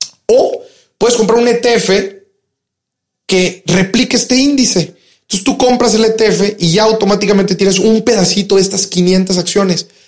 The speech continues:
Y adivina qué, ¿sabes cuánto cuesta? Cuesta cerca de ciento cincuenta dólares.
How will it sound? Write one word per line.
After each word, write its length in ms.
Y 60
adivina 400
qué, 120
¿sabes 260
cuánto 300
cuesta? 440
Cuesta 240
cerca 240
de 60
ciento 240
cincuenta 480
dólares. 640